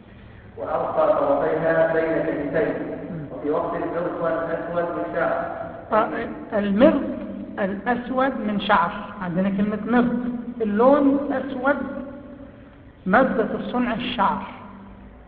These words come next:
Speaker 2: البيوت الشعر إلى الآن موجودة في الجزيرة، وهي عبارة عن نسج ينسج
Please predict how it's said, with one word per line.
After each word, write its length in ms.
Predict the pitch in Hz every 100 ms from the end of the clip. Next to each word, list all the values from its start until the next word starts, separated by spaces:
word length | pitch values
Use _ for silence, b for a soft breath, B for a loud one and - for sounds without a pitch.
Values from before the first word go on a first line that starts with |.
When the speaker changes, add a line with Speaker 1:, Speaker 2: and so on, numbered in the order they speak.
| - - - - - 185
Speaker 2:
البيوت 420 | 165 190 285 302
الشعر 380 | 233 - 233 220
إلى 240 | 208 190
الآن 360 | 190 208 220 185
موجودة 420 | 185 175 208 185
في 100 | -
الجزيرة، 580 | - - 170 180 165 190 - - - - - - - - - - - -
وهي 280 | 208 240 269
عبارة 460 | 220 214 220 196
عن 460 | 196 196 196 196 196 208
نسج 560 | 254 277 - 190 190
ينسج 480 | 233 285 277 277 285